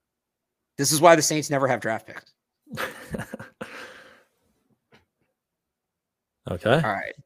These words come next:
Speaker 2: So what number do we get this year? One seventy-four?
Speaker 1: One seventy-four, yeah.
Speaker 2: Okay.
Speaker 1: So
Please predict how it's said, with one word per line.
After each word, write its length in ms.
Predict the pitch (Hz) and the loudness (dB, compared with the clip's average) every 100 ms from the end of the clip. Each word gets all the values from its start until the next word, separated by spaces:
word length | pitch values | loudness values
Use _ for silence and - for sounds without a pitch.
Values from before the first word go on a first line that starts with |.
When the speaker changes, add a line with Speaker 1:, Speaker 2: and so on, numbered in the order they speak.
| _ - | _ -2
Speaker 2:
So 100 | 107 | 2
what 140 | 117 | 4
number 260 | 131 143 147 | 6 8 8
do 80 | |
we 120 | 143 139 | 8 6
get 220 | 139 135 | 6 6
this 240 | 131 - | 4 4
year? 160 | 151 147 | 6 6
One 240 | 120 117 | 6 4
seventy-four? 840 | 107 127 120 117 107 117 117 127 - - _ - | 2 2 4 0 -2 -2 -2 -2 -8 -20 _ -2
Speaker 1:
One 140 | 131 | 0
seventy-four, 600 | - 135 117 - 107 87 | 6 6 6 -4 -6 -6
yeah. 200 | 80 67 - - _ _ _ _ - - | -8 -10 -14 -20 _ _ _ _ -16 -14
Speaker 2:
Okay. 220 | - - - _ _ _ _ - - - - _ _ _ _ _ _ _ _ | -14 -16 -18 _ _ _ _ -20 -20 -20 -20 _ _ _ _ _ _ _ _
Speaker 1:
So 560 | - - 160 143 127 | -6 4 6 6 4